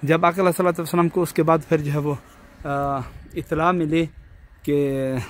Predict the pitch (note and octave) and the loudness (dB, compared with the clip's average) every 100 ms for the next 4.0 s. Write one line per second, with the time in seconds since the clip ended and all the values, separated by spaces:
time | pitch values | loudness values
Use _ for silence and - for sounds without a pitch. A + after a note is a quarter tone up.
0 | - - - - - D3+ D#3+ D#3+ - D#3+ | -14 -20 -18 -14 -4 0 0 -2 -4 0
1 | D3+ D3 C3+ - - - - - D#3 E3 | 2 2 -2 -10 -20 -20 -12 0 2 4
2 | D#3 D3 D3+ C#3+ D3 D#3+ D#3 A#2+ C3 C3 | 2 2 0 2 4 4 4 -2 -10 -8
3 | B2+ B2 D3 C#3 C3+ D#3+ E3+ D#3+ C#3 C3 | -6 -4 -2 -2 2 4 6 6 4 0